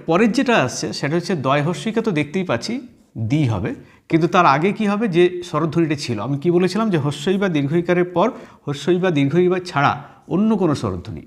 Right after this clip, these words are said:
অন্য স্বরধ্বনি বলতে কি, এখানে আ এসছে, কেন না আকার ছিল বলে, আকার ছিল বলে এখানে আ এসছে। হর্ষকার থাকলে হর্ষকার আসতো, একার থাকলে একার আসতো, এ আসতো, ঠিক আছে? তাহলে ইত্যাদি শব্দটাকে আমরা সন্ধি বিচ্ছেদ করলে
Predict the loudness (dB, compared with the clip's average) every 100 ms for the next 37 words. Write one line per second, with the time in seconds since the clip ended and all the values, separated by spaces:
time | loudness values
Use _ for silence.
0 | -4 -2 0 0 0 0 0 0 0 -2
1 | -4 -6 -10 -4 -2 2 2 2 0 -4
2 | -8 -2 -2 -2 -2 -4 -4 -4 -2 -2
3 | -6 -8 -8 -12 -18 _ _ _ _ _
4 | _ _ _ _ 0 2 0 2 2 4
5 | 4 2 0 0 0 -4 -12 -14 _ _
6 | _ -4 0 2 2 2 0 0 0 0
7 | 0 2 4 2 0 -6 -12 _ _ _
8 | -4 0 0 0 -2 0 0 2 2 2
9 | -2 -12 -14 -2 2 4 2 -4 -12 -12
10 | _ _ _ _ _ -8 -2 -2 -4 -12
11 | -20 -20 -10 -2 -2 0 -2 2 0 0
12 | -2 -2 0 0 0 0 -2 -2 -2 -2
13 | 0 2 2